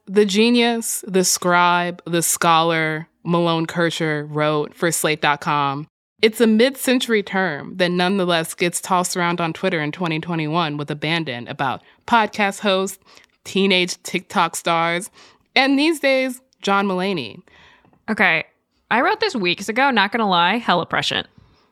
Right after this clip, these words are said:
Speaker 2: <laughs>
Speaker 1: So, Madison, you wrote this piece, John Mulaney Doesn't Owe You Squat, phenomenal piece. It was in response to the kind of groundswell of emotion that came after news broke that Mulaney was having a child with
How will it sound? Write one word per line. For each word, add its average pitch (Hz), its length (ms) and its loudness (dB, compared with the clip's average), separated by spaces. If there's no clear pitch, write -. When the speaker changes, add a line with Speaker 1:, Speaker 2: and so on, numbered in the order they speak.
Speaker 2:
<laughs> 285 80 4
Speaker 1:
So, 392 240 2
Madison, 190 680 0
you 302 200 2
wrote 269 180 2
this 359 200 -2
piece, 165 400 -6
John 175 240 2
Mulaney 175 280 -2
Doesn't 170 260 -4
Owe 165 80 -4
You 156 140 -4
Squat, 131 480 -6
phenomenal 208 540 2
piece. 131 360 -12
It 294 120 2
was 285 140 -2
in 320 180 0
response 208 560 0
to 208 60 -8
the 196 100 -6
kind 190 260 -2
of 156 180 -8
groundswell 160 600 -2
of 151 100 -4
emotion 156 440 -2
that 139 120 -4
came 156 360 -2
after 156 300 -2
news 151 300 -4
broke 135 320 -6
that 151 100 -4
Mulaney 156 380 -4
was 165 140 -8
having 151 300 -4
a 151 60 -6
child 143 480 -4
with 143 220 -8